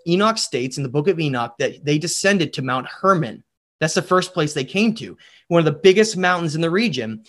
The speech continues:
They descended down to Mount Hermon, and that's where it all began.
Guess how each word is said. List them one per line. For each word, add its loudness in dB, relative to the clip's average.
They 4
descended 4
down 4
to 2
Mount 2
Hermon, 4
and 0
that's 0
where 2
it 0
all 0
began. -2